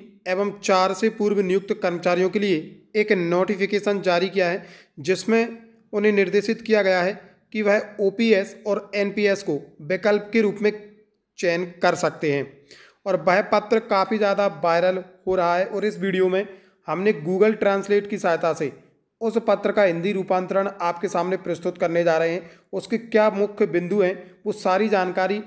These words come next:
हम आज इस वीडियो में आपके सामने रखने वाले हैं। आप देख रहे होंगे कार्मिक लोक शिकायत पेंशन मंत्रालय, पेंशन और पेंशनभोगी कल्याण विभाग, नई दिल्ली। विषय केंद्र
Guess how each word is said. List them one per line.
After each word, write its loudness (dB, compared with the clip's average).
हम 0
आज 2
इस -6
वीडियो 0
में -2
आपके -2
सामने -2
रखने -2
वाले 0
हैं। -4
आप 4
देख 2
रहे 4
होंगे 0
कार्मिक -2
लोक 2
शिकायत 0
पेंशन -2
मंत्रालय, -2
पेंशन 2
और 2
पेंशनभोगी -2
कल्याण 2
विभाग, -2
नई 2
दिल्ली। 2
विषय 2
केंद्र 4